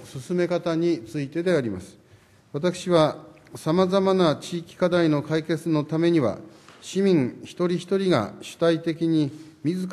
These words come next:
らの地域を考えていく必要があり、自らの地域づくりについて議論を重ねていくことが重要であると考えております。そうしたことから、例えば、地域において、え、長期にわたり懸案とされている事案などについて、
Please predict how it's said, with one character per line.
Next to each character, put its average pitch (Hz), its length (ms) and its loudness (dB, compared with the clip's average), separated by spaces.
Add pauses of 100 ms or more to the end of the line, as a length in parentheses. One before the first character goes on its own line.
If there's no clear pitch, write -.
ら 185 120 4
の 170 360 2
地 175 200 -6
域 160 200 -4
を 139 120 0
考 160 360 2
え 156 80 2
て 147 160 -6
い 135 60 -4
く 147 120 -8
必 - 240 -10
要 151 200 0
が 143 120 2
あ 156 40 2
り、 120 180 0 (420)
自 175 240 -4
ら 185 220 4
の 151 160 4
地 175 220 -6
域 165 180 -10
づ 160 140 -10
く 185 100 -2
り 165 120 0
に 139 100 2
つ 120 140 -6
い 160 100 -2
て 123 280 0
議 113 140 -8
論 160 300 2
を 123 100 -4
重 165 220 -2
ね 160 80 2
て 156 140 -2
い 147 40 -2
く 151 60 -18
こ 156 140 -8
と 165 120 -6
が 160 200 -2
重 139 240 -6
要 143 140 -2
で 135 120 -4
あ 135 80 -2
る 135 80 -6
と 170 340 -4
考 135 80 -8 (220)
え 127 60 -2
て 147 140 -2
お 143 100 0
り 113 60 -2
ま 104 120 -4
す。 - 160 -18 (640)
そ - 140 -2
う 175 60 2
し 175 60 -8
た 185 100 2
こ 170 100 -2
と 170 100 -2
か 151 60 2
ら、 123 160 2 (340)
例 180 180 2
え 170 40 4
ば、 110 200 -2 (300)
地 196 180 -6
域 190 160 -6
に 175 100 4
お 165 80 4
い 151 80 0
て、 135 320 0 (300)
え、 131 120 -2
長 196 260 2
期 202 140 -8
に 165 160 2
わ 143 100 2
た 180 140 0
り 165 200 0
懸 160 380 0
案 156 160 2
と 147 100 -2
さ 160 140 -2
れ 160 140 2
て 160 180 0
い 151 40 0
る 147 120 -2
事 135 200 -4
案 165 140 2
な 170 80 2
ど 156 100 0
に 143 120 2
つ 135 160 -6
い 165 100 -2
て、 104 220 -2